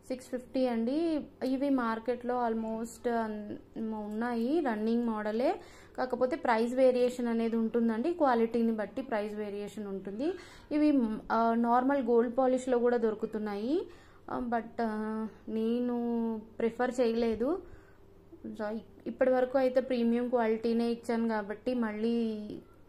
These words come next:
కాస్ట్లో కాంప్రమైజ్ అయితే మళ్ళీ క్వాలిటీలో కూడా కాంప్రమైజ్ కావాల్సి వస్తుంది. ఓకే, సిక్స్ ఫిఫ్టీ, సిక్స్ ఫైవ్ జీరో.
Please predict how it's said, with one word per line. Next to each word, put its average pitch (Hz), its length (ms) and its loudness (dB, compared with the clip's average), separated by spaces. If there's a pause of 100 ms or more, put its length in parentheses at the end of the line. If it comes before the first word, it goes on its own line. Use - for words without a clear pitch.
(120)
కాస్ట్లో 247 480 0
కాంప్రమైజ్ 233 720 -2
అయితే 220 260 -4
మళ్ళీ 240 560 0 (440)
క్వాలిటీలో 247 560 2
కూడా 233 200 2
కాంప్రమైజ్ 214 580 -4
కావాల్సి 196 400 -6
వస్తుంది. - 460 -10 (1500)
ఓకే, 269 340 -10 (600)
సిక్స్ 269 260 -8
ఫిఫ్టీ, 220 380 -8 (2750)
సిక్స్ 254 200 -8
ఫైవ్ 202 380 -4
జీరో. 190 260 -6